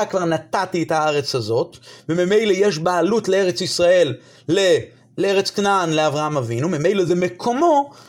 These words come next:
של יצחק, מקומו כקורבן, הוא שם, ולכן הוא חייב גם להישאר שם ולא לצאת. עד כאן זה הפירוש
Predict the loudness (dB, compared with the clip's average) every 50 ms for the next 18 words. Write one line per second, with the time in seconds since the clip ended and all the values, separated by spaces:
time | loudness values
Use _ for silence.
0 | -12 -4 -2 -2 0 0 -2 -4 -4 -2 -2 -2 -2 -2 -2 -4 -4 -4 -4 -4
1 | -2 0 2 2 2 0 0 -4 -10 -16 -10 -6 -6 -4 -2 0 0 0 0 0
2 | 0 -2 -2 -4 -4 -8 -10 -14 -18 -10 -8 -4 -4 -2 -2 -2 -2 -2 -2 0
3 | 0 0 0 -2 -2 -2 -2 -2 -2 -4 -6 -12 -20 -12 -10 -6 -4 0 0 2
4 | 0 0 0 -2 -2 -2 -2 -4 -2 -2 0 0 0 0 0 -2 -2 -2 -2 -2
5 | -2 -4 0 0 2 0 0 -2 -4 -8 -10 -10 -12 -16 -18 -18 _ _ -20 _
6 | _ -20 -20 -20 -20 -20 -20 _ _ _ -4 -2 -2 -2 -2 -2 -2 0 0 2
7 | 2 0 0 -2 -4 -8 -12 -12 -10 -2 2 2 4 4 4 4 2 2 0 0
8 | 0 2 2 2 2 2 2 2 0 -2 -4 -6 -10